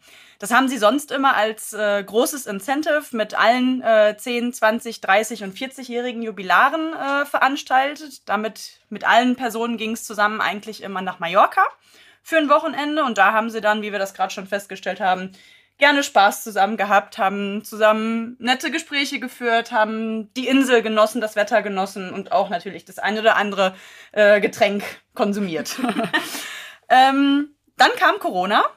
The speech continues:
und leider konnte diese Reise so natürlich nicht stattfinden. Sie haben aber natürlich gesagt, „Ja,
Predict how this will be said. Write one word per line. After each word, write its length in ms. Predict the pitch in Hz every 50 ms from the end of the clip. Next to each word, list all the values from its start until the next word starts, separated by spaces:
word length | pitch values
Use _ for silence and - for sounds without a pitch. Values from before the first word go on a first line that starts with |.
| _ _ _ _ _ _
und 640 | - 240 254 254 262 254 262 269 269 254 - - -
leider 580 | 226 214 202 226 262 294 294 294 294 311 - - _ _ _ _ _ _ _ _ _ _ -
konnte 320 | - - 269 320 320 240
diese 280 | 214 254 233 254 233 -
Reise 360 | 180 190 214 254 254 269 254
so 160 | 202 226 240
natürlich 420 | 254 254 247 - 247 233 240 220
nicht 220 | 226 226 214 - -
stattfinden. 840 | - - 220 202 202 - - - 160 151 143 - - - 143 _ _ _ _ _ _ _ _ _ _ _ _ _ _
Sie 160 | 180 220 220
haben 120 | 226 285 320
aber 140 | 311 302
natürlich 440 | 277 247 240 - 277 269 269 262 -
gesagt, 600 | 196 190 185 170 170 175 220 294 285 - - -
„Ja, 300 | - 196 180 165 160 147